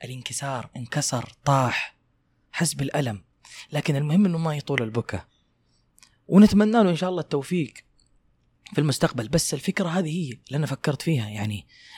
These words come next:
الناس حتذكر إنه محمد ص-، محمد صلاح خسر كل هذه النهايات، بس ما حد حيذكر إنه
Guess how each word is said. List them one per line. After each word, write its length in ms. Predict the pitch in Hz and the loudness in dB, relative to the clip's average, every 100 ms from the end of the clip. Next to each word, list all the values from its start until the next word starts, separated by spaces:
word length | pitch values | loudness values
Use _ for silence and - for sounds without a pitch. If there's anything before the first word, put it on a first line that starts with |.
| - | -6
الناس 240 | 127 147 - | 2 2 2
حتذكر 440 | 120 165 - 123 | -2 -2 -2 -2
إنه 120 | 123 | -2
محمد 320 | 113 139 123 | -2 -2 -4
ص-، 240 | - 127 - | -6 -8 -8
محمد 260 | 110 135 | -8 -6
صلاح 280 | 110 139 143 | -6 -2 -2
خسر 280 | - 156 131 | -2 -4 -4
كل 140 | - | -4
هذه 100 | 143 | -4
النهايات، 360 | 135 131 151 - - - - | -4 -4 -6 -6 -16 -20 -10
بس 100 | 180 | -6
ما 80 | |
حد 120 | 202 220 | -6 -4
حيذكر 380 | 175 202 151 | -4 -4 -4
إنه 220 | 147 151 | -2 -2